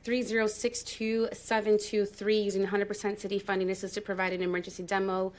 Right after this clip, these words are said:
at fifty-nine sixty-nine Domain. This is, the contractor is Gayanga,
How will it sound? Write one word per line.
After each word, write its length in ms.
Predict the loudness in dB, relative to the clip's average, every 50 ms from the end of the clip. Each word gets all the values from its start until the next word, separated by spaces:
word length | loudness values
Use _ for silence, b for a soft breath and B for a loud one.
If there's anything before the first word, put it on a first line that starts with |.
| B B B B B -6
at 300 | -2 -2 -2 -2 -4 -8
fifty-nine 580 | -2 -2 -2 -2 0 2 2 4 4 2 2 0
sixty-nine 640 | -2 -6 -6 -6 -6 -2 0 2 2 2 2 0
Domain. 460 | 0 0 0 2 2 2 2 2 0 0
This 180 | 0 -2 -2
is, 80 | -6 -8
the 140 | -8 -8 -10
contractor 560 | -4 0 0 0 0 0 -2 -4 -2 -2 -4
is 100 | -4 -4
Gayanga, 640 | -4 -6 -6 -4 -2 -2 -2 -2 -2 -2 -2 -4 -6